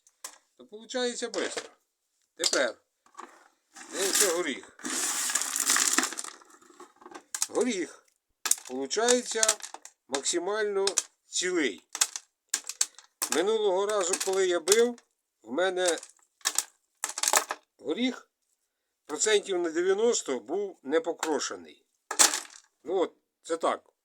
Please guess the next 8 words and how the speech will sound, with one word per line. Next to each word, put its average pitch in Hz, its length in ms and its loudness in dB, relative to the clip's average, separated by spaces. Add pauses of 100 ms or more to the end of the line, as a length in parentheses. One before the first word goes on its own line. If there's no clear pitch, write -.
бистро, 220 500 2
навскидку, 190 800 -4 (580)
без 170 280 2
будь-яких 156 680 -4
обрізів 165 640 2
і 139 80 -8
так 131 160 -6
далі. 110 220 -2